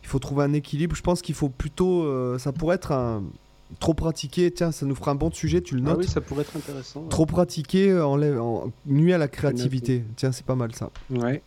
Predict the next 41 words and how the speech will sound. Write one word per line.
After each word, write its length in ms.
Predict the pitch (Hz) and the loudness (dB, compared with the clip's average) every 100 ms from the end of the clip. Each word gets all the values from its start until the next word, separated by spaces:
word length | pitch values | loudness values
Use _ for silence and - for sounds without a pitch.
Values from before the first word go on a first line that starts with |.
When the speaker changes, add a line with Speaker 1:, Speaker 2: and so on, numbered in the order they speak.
| - | -4
Speaker 1:
Et, 180 | 117 127 | 0 2
euh, 440 | 120 110 107 104 101 | 2 0 0 -2 0
non, 120 | 123 | 2
mais 100 | 135 | 2
voilà, 340 | 135 135 135 131 | 4 4 2 0
je 120 | - | -4
vous 80 | 135 | 2
conseille 360 | 180 175 208 | 4 6 4
Sapiens 400 | 185 170 - 185 180 | 4 2 4 2 2
parce 140 | 143 120 | -2 -2
que 100 | 131 | 0
vraiment, 640 | 127 135 165 170 180 180 - - - - - - | 0 2 4 4 2 0 -8 -20 -20 -20 -20 -6
euh, 220 | 117 123 | 0 2
il 60 | 127 | 4
y 60 | 139 | 4
a 60 | |
un 60 | 139 | 2
t-, 180 | 127 - | 0 -6
il 60 | 151 | 0
y 60 | 135 | 4
a 60 | |
un 80 | 135 | 4
boulot 380 | 143 156 190 202 | 2 2 4 4
dans 140 | 170 | 2
ce 80 | 135 | 0
bouquin, 400 | 135 160 190 180 | -4 -2 2 2
je 80 | - | 0
trouve 280 | - 139 131 | -2 0 0
tellement, 520 | - 190 185 185 - - | 4 4 4 0 -2 -4
euh, 400 | 120 113 107 - - | -2 -2 -2 -2 2
énorme, 560 | 160 156 170 170 117 - - | 4 4 2 0 -4 -6 -8
euh, 160 | 90 104 | -2 0
de 100 | 110 | 2
recherche, 760 | 123 131 151 - 160 - - 127 | 2 2 2 2 0 0 -6 -4
de... 840 | 120 120 113 110 107 101 95 87 - - - - - | 0 0 0 0 -2 -2 -4 -6 -8 -20 -20 -16 -2
On 140 | 127 | 2
apprend, 560 | 147 - - 185 196 - - | 2 2 0 0 0 -4 -4
euh, 280 | 117 117 117 - | 0 0 -2 0
toutes 220 | 220 - | 0 2
les 100 | 175 | 2
pages, 360 | 175 175 185 | 4 2 2